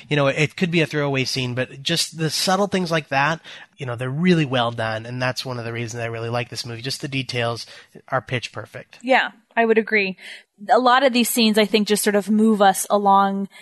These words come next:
Speaker 2: in, in her own journey of figuring out where she's at with, you know, in particular, Charlie and her relationship with Charlie, 'cause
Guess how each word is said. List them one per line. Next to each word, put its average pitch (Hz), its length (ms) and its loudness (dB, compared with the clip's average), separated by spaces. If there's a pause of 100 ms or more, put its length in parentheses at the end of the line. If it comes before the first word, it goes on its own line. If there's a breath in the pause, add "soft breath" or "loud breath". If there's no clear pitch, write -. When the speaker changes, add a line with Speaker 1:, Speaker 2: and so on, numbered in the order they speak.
(140)
Speaker 2:
in, 196 460 -2
in 190 680 -2
her 240 460 4
own 202 580 4
journey 196 520 -2
of 175 380 2 (240)
figuring 196 500 0
out 180 320 4 (680 soft breath)
where 220 140 4
she's 208 220 -2
at 185 280 2
with, 185 480 0
you 202 100 0
know, 175 140 2
in 214 120 2
particular, 202 540 0
Charlie 185 760 0
and 185 180 -4
her 196 100 -2
relationship 185 440 -4
with 175 120 -10
Charlie, 170 340 -2
'cause 190 140 -14